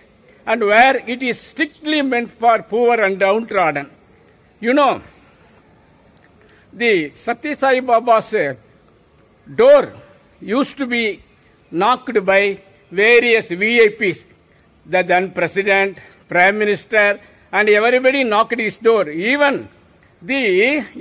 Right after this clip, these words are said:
I want to say one thing, the no God people has also knocked his door and got his bless-, blessings. So,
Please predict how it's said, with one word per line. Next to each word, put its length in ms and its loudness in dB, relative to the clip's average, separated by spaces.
I 140 -2
want 220 -2
to 80 -4
say 180 2
one 240 -2
thing, 340 -6
the 160 0
no 320 0
God 320 0
people 340 0
has 260 2
also 560 0
knocked 360 -2
his 260 -4
door 280 0
and 240 -2
got 200 2
his 160 -6
bless-, 360 -4
blessings. 580 -4
So, 500 -2